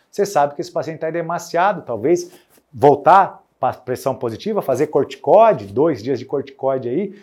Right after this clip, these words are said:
pra minimizar o edema, depois você estuba sem o edema alto. Isso é uma questão que tem que ser pes-, tem que ser pensada.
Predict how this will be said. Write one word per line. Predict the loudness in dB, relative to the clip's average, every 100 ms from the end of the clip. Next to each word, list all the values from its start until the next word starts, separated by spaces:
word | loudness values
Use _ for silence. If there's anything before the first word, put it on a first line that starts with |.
| _
pra | -4 -4
minimizar | -4 -6 -2 0
o |
edema, | 0 -4 -4 -4
depois | -4 -2 -4
você | -4 -8
estuba | -8 -6 -8 -8
sem | -8 -6
o | -6
edema | -6 -8 -4
alto. | 0 0 -2 -8
Isso | -10
é |
uma | -8
questão | -6 -8 -2 -2 -4 _ _ _
que |
tem | -8 -6
que | -2
ser | -4
pes-, | -2 -6 -8 -16 -10
tem | -8
que | -4
ser | -6
pensada. | -6 -10 -6 -6 -6